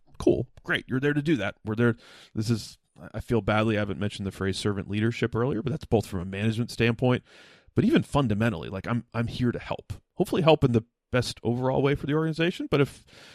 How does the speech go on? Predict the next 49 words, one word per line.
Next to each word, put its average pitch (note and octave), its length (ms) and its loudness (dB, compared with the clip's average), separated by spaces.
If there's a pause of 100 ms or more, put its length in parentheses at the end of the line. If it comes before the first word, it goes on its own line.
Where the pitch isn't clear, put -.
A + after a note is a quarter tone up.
(200)
we A2+ 60 -2
need C#3+ 180 2
to, B2+ 240 4
you A2+ 120 -2
know, B2 100 4
sweep D#3 220 2
the C#3 60 0
floor C#3 260 4
to D3 80 2
finish C3 240 2
up C3 100 2
a A#2+ 60 0
marketing C3+ 340 0
event C#3+ 200 2
and C3 100 -4
get A#2+ 100 2
out A2+ 120 -4
the F2 60 -10
door, B2 280 -4 (100)
cool. - 240 0 (140)
That's - 140 -12
cool. - 180 -12 (280)
So B2 260 4 (100)
micro E3 360 2
reactive. A#2 680 -2 (800)
You D3 120 0
think F3+ 160 2
of C3+ 160 4
macro D3+ 480 4
reactive, A2 680 2
maybe B2+ 240 2
that's B2+ 220 4
over A2+ 180 2
time A2 240 -2
you're G#2+ 80 0
getting G#2 240 -4
pulled G#2 280 -2
into G2 160 -4
bigger F#2+ 340 -4
initiatives, G2+ 540 -2
but - 100 -2
it's D3 80 -4
still, G#3 260 -4
you C#3 80 -4
know, B2+ 80 0
you're A2+ 140 0
getting G#2 160 0
pulled G2+ 340 0
in. G2+ 240 -2